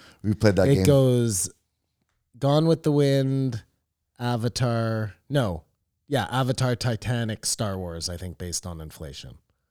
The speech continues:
Speaker 2: Something like that. Those
Speaker 1: But
Speaker 2: are the four.
Speaker 1: but like I said, I think Titanic came up in two thousand. I
Speaker 2: I don't
Speaker 1: believe it
Speaker 2: know.
Speaker 1: was two thousand.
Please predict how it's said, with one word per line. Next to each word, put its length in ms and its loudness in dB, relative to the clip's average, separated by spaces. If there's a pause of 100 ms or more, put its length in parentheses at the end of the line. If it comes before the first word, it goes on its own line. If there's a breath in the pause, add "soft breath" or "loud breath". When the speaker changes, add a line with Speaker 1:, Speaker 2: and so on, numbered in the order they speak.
(720)
Speaker 2:
Something 320 -8
like 200 -12
that. 200 -14
Those 160 -4
Speaker 1:
But 60 -2
Speaker 2:
are 40 -8
the 60 -10
four. 260 -12
Speaker 1:
but 80 -4
like 180 2
I 80 2
said, 280 2
I 100 -2
think 220 -2
Titanic 400 0
came 220 -2
up 260 -6
in 320 -8
two 160 -8
thousand. 560 -2
I 1400 -20
Speaker 2:
I 40 -20
don't 60 -12
Speaker 1:
believe 140 2
it 20 2
Speaker 2:
know. 20 2
Speaker 1:
was 80 0
two 160 0
thousand. 540 2